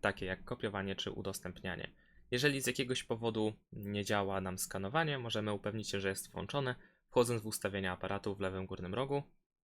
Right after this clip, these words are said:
I następnie tutaj mamy opcję skanuj kody Q R bądź Q R. Musimy upewnić się, że jest to włączone.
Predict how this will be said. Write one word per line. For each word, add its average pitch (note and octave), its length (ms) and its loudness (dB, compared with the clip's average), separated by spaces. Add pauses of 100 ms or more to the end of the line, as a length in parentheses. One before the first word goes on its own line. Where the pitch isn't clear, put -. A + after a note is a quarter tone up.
(720)
I D3+ 60 2
następnie A2 420 2
tutaj G2 200 2
mamy F#2+ 200 2
opcję G#2 240 2
skanuj G2+ 320 -2
kody F#2 200 -2
Q C#3 220 2
R C3 140 2 (220)
bądź G2 200 -4
Q A#2 180 2
R. G#2+ 200 0
Musimy G#2 280 -2
upewnić G2 360 -2
się, G2 260 -4 (100)
że F#2+ 320 -2 (500)
jest - 380 0
to F#2 160 2
włączone. F2+ 500 -4